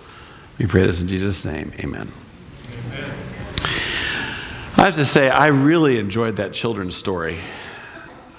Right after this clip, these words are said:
Speaker 1: Didn't you enjoy that? I love it when Mike gives a children's story. And this time, he told me I was cool. That's, I like that. So I appreciate that. I,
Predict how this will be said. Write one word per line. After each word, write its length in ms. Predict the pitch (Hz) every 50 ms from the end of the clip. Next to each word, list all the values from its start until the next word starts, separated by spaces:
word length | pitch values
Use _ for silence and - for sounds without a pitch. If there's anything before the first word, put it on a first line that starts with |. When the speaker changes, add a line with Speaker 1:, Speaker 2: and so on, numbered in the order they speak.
| - -
Speaker 1:
Didn't 220 | 147 160 196 226
you 80 | 254 339
enjoy 300 | 226 190 160 165 165 170
that? 260 | 185 190 208 220 202 190 - - - - - -
I 100 | - 175
love 260 | 185 190 202 220 233 233
it 40 | 220
when 100 | 190 170
Mike 220 | 160 151 139 131
gives 120 | 131 127 117
a 60 | 120
children's 300 | 107 - 131 120 113 101
story. 200 | 117 120 113 - -
And 400 | - 165 190 208 196 165 147 135 - - - - - -
this 420 | - 139 135 170 214 240 233 - -
time, 360 | - 143 131 123 123 123 123
he 100 | 127 127 -
told 140 | 143 135 127
me 140 | 127 123
I 80 | 120 113
was 200 | 101 98 95 -
cool. 440 | - - - 185 170 117 85 80 - - - - - - -
That's, 340 | 123 131 131 120 - - -
I 180 | - - 120 123
like 280 | 123 131 135 127 -
that. 200 | - 95 85 - - - - - - - - - - - - - - - - - - - - - - - - - - - - - - - - - - - - - - - - - - - - - - - - -
So 120 | - - 123
I 80 | 117
appreciate 400 | 107 - 123 120 - - 107 95 82
that. 200 | - - 95 95 92
I, 340 | 104 98 92 92 98 98 98